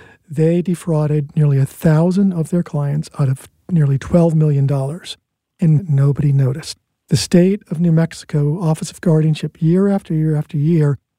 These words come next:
gave Ayudanto Guardians contracts, which gave them prestige, which gave them clients, which gave them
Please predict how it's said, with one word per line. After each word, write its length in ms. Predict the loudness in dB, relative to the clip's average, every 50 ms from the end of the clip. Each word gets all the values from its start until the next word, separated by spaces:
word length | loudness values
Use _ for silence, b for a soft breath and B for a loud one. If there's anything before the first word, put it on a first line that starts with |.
| _ -4
gave 220 | 0 0 2 2
Ayudanto 640 | 0 0 0 0 -2 -2 -2 -2 -2 -2 -2 -2 -4
Guardians 500 | -2 -2 -2 0 0 0 0 0 -2 -4
contracts, 600 | -4 0 0 2 2 0 -2 -4 -8 -8 -8 -10 -12
which 120 | -10 -6
gave 220 | -2 -2 -2 -2
them 160 | 0 -2 -2 -2
prestige, 720 | -2 -2 -4 -2 -2 0 0 0 0 0 -4 -6 -10 -12 -18 B B B B B
which 220 | B -6 -6 -4 -2
gave 220 | 0 0 0 2
them 140 | 0 -2 -2
clients, 600 | -4 -4 -4 -2 -2 0 -2 -4 -6 -10 -14 -10 -6
which 140 | -6 -4 0
gave 220 | 2 2 2 2
them 320 | 0 0 0 0 0 -2